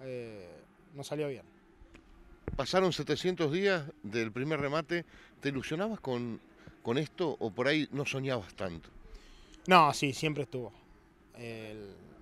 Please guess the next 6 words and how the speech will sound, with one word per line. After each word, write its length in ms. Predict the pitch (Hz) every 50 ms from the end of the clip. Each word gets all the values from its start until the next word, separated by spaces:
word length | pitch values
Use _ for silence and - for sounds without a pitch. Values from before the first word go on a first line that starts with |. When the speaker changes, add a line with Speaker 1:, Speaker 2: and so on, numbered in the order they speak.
| - - - 131
Speaker 1:
el 100 | 139 139
objetivo 480 | 127 - - 139 123 151 170 170 160
era 220 | 147 143 139 143 160
este. 420 | 170 160 - - 202 196 214 226 - - - - - - - - - - - - - - - - - -
Y 840 | - 175 151 151 151 147 143 139 135 135 135 131 131 131 131 135 139
bueno, 320 | 147 165 165 151 131 104